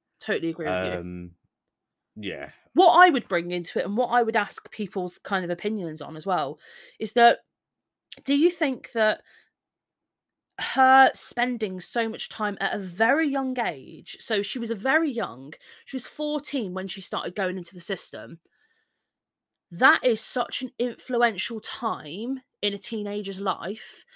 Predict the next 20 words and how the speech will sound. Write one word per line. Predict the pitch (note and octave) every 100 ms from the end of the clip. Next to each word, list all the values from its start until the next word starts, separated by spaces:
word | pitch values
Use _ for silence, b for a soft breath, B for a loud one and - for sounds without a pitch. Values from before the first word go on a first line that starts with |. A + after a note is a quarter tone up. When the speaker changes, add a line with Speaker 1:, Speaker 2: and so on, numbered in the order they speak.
| b b b -
Speaker 1:
And | A3+
around | A3+ G#3+ C#4+ D#4 C#4 -
that, | D#3+ D#3+
I |
mean, | G#3+ G#3+
I | A3
know | A#3 A#3
she | - A3+
was | G3+
violent | G#3 G3+ G#3 E3+
in | G#3+
herself, | G#3 G#3+ D#3 D#3 D#3+ -
but | F#3 E3 b b b b b _
being | C4 C4+ C#4
in | C4+
that | C4+ A#3
environment, | A3+ A#3+ A#3+ A3 D#3+ C#3+ B2 _ _
that | G3 -
is | G#3+
not | G#3 A3+ A3+